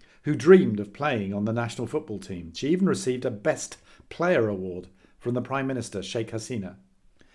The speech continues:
However, age sixteen, the ninth grader became a victim of child marriage during the pandemic, as did seven other footballers in her class. Now, instead of planning the next pass or goal on the football field,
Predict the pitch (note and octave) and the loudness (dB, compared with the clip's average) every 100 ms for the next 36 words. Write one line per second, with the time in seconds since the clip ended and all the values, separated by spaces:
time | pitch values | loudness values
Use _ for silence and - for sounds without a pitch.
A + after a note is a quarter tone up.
0 | - - - - C#3 D#3 F#3 D3 C3+ - | -20 -20 -14 4 6 8 6 2 0 -2
1 | F#3+ F#3+ - B2+ A2 A#2+ - - - _ | -4 -4 -2 -2 -2 -8 -16 -20 -20 _
2 | A#2+ A#2 C#3 E3 - D#3 B2+ B2 A#2 C3 | -2 0 0 -2 2 4 4 2 -2 -2
3 | B2 A2+ D#3+ - C#3 A#2 - C#3 A#2+ A#2+ | 0 0 -2 -4 -6 -6 -2 0 0 0
4 | B2 G2 F2+ - A2+ G#2 G#2 A2 A2 A2 | 0 -2 -4 -6 -4 -4 -4 -6 -2 -2
5 | F2 - G#2+ G#2 B2 A#2+ - D#3+ D3 C#3+ | -4 -10 -10 -4 -4 -4 -2 -2 -2 -6
6 | C3 C3+ A#2 - C3+ G2+ G2+ F2+ F2 - | -6 -4 -4 -4 -6 -6 -8 -8 -10 -12
7 | A#2 F#2 G#2 G2 F#2+ E2+ D#2 - _ - | -10 -8 -10 -10 -12 -12 -16 -20 _ -20
8 | _ _ - _ _ _ _ _ _ _ | _ _ -20 _ _ _ _ _ _ _
9 | _ _ - - _ _ - - B2+ C3+ | _ _ -20 -20 _ _ -20 -10 -4 4
10 | D3+ F3 B2 G#2+ D3 C#3+ C#3+ C#3+ D3 C3+ | 4 4 -2 -2 2 2 0 -4 -4 -2
11 | B2+ C3+ - - C3+ C3+ C#3 - G2 F#2 | -4 -6 -8 -8 -4 -4 -8 -12 -12 -6
12 | A#2 A#2+ B2+ C3 - - - A2+ A2 C#3+ | 0 0 0 -4 -10 -20 -8 -4 -4 -4
13 | B2 G2+ A2+ A#2+ | -6 -2 0 -2